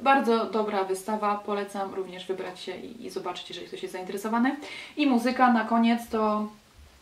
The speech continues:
może wam podlinkuję po prostu albo napiszę na dole, co to będzie, bo ostatnio zasłuchiwałam się. To była piosenka Dawida Podsiadło, Nieznajomy. W kółko jej słuchałam, po prostu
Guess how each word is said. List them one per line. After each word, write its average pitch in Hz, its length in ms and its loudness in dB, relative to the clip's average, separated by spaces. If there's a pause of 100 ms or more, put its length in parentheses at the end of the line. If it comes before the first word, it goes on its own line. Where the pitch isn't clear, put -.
(160)
może 240 200 2
wam 233 140 4
podlinkuję 214 440 0
po 208 80 -4
prostu 202 420 -4
albo 202 380 -4
napiszę 208 420 -6
na 202 80 -4
dole, 202 160 -2
co 196 100 -8
to 202 80 -4
będzie, 220 260 2
bo 196 200 2
ostatnio 196 340 -6
zasłuchiwałam 214 880 0
się. 190 260 -6 (220)
To 202 80 -2
była 196 220 0
piosenka 196 420 -6
Dawida 185 280 -8
Podsiadło, 190 480 -10
Nieznajomy. 190 560 -10
W - 80 -20
kółko 214 260 0
jej 175 100 -6
słuchałam, - 280 -12
po - 60 -16
prostu 208 560 2